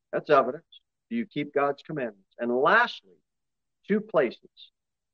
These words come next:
Second Corinthians five and Romans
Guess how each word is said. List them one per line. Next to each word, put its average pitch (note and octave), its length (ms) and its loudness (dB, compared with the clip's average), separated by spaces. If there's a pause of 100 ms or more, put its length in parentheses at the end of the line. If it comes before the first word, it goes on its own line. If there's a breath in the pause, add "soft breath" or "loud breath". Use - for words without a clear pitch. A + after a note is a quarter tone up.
(140)
Second C#3 400 0
Corinthians F3+ 580 4
five B2 380 0 (140)
and A2+ 120 -12
Romans A#2 560 -8